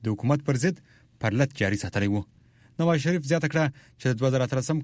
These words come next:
کال په انتخاباتو کې درغلۍ د تقدیر پریکړه نسی منلی چې د یو چا حق په زور یو بل چاته ورکړل سي. دا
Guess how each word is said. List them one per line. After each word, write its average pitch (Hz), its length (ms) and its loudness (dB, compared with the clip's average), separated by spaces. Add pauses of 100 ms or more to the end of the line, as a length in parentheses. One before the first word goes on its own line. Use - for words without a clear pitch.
کال 143 200 0
په 131 80 0
انتخاباتو 131 540 -2
کې 139 160 0
درغلۍ 117 340 0 (300)
د 113 140 -2
تقدیر 139 320 0 (100)
پریکړه 139 600 0
نسی 135 240 0
منلی 87 260 -2 (220)
چې - 140 -8
د 117 100 2
یو 107 120 -4
چا 143 200 2
حق 151 280 -2
په 117 140 0
زور 180 200 2 (360)
یو 123 160 2
بل 180 160 2
چاته 90 200 -6
ورکړل 90 300 -8
سي. 101 120 -6 (300)
دا 156 60 4